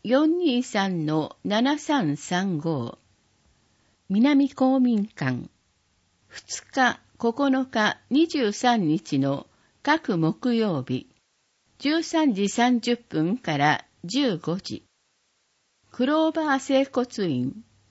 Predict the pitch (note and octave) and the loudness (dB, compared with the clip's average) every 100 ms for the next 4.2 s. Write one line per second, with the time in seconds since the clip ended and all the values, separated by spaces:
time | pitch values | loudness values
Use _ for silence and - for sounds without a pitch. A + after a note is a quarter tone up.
0 | _ _ _ _ _ - D4+ C#4+ - F3 | _ _ _ _ _ -2 -2 -2 -8 -6
1 | C#3+ C#3+ - _ _ G3+ D4 D#4+ D#4+ - | -2 -4 -6 _ _ -6 -2 -2 -4 -4
2 | D4+ B3 D3 C#3 G3 - D#3+ C3+ - _ | -2 0 0 -2 -4 -4 -2 -2 -6 _
3 | _ _ _ _ _ A3+ D#4 D4+ - - | _ _ _ _ _ -2 0 -2 -6 -4
4 | G#3+ | -4